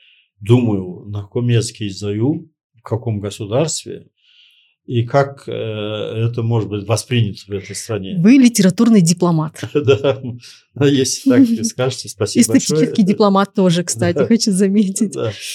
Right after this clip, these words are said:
Speaker 1: И, э, вот, э, особенно вот это платье, это ш-, платье считается очень
Speaker 2: Шедеврально.
Speaker 1: уникальным. Джаконда, э, э, Джунон, извините. Джунон — это вообще, э, римская мифология,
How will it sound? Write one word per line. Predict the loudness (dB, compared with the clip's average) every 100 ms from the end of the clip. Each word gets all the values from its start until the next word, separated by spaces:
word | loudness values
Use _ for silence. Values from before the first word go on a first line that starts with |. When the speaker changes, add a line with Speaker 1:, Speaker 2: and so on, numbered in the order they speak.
| -16 -6
Speaker 1:
И, | 0 2 4 2 0
э, | -2 -2 -2
вот, | 0 0 -2 -14
э, | -14 -12 -12 -10 -6
особенно | -4 0 0 -2 -4
вот | -4 -4
это | -6 _
платье, | -4 -2 -2 -4 -4 -8 -12 -14
это | -6 -6 -4
ш-, | -8 -10 -6
платье | -4 -4 -10
считается | -10 -10 -6 -4
очень | -4
Speaker 2:
Шедеврально. | -4 -4 -4 -2
Speaker 1:
уникальным. | -2 0 -2 -6 -14 _ -20 -20 _
Джаконда, | -4 2 2 4 2 2 -2
э, | -2 -4 -4 -6 -10 -20 _ _ _ _ _ -20
э, | -20 -18 -14 -14 -14 -4
Джунон, | 0 4 4 2 -4
извините. | -10 -12 -10 -8 -8 -10 _ _ 0
Джунон — | 2 4 4 2 0
это | -2 -2
вообще, | -6 -6 -8 -4 0
э, | 0 0 -4 -6 -8 -8 -4
римская | 0 0 0 -4 -6
мифология, | -4 -2 2 4 2 0 -4 -4